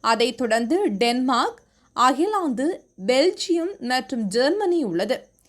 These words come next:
இங்கிலாந்தில் நுகர்வோர் முப்பத்தி ஏழு தசம் இரண்டு மூன்று செலுத்துகிறார்கள். அதே நேரத்தில் சுவிட்சர்லாந்தில் முப்பத்தி மூன்று தசம் எட்டு நான்கு யூரோ விலை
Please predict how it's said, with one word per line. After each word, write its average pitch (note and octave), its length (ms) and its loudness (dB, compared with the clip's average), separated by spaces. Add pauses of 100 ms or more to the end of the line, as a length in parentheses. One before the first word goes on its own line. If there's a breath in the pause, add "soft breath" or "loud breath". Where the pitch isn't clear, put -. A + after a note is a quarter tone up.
(280 soft breath)
இங்கிலாந்தில் C4+ 800 0
நுகர்வோர் C4 680 0 (240 soft breath)
முப்பத்தி C#4+ 540 0
ஏழு D#4 340 2
தசம் F4 420 -4
இரண்டு F4+ 460 -4
மூன்று C#4+ 460 -2
செலுத்துகிறார்கள். C#4 800 0 (540 soft breath)
அதே D#4+ 340 2
நேரத்தில் G#4 540 -2
சுவிட்சர்லாந்தில் D4 800 -2
முப்பத்தி C4 480 -2
மூன்று C#4 340 -2
தசம் D4 420 -2
எட்டு G#3 360 -2
நான்கு C4 540 0
யூரோ B3+ 540 -4
விலை C#4+ 400 2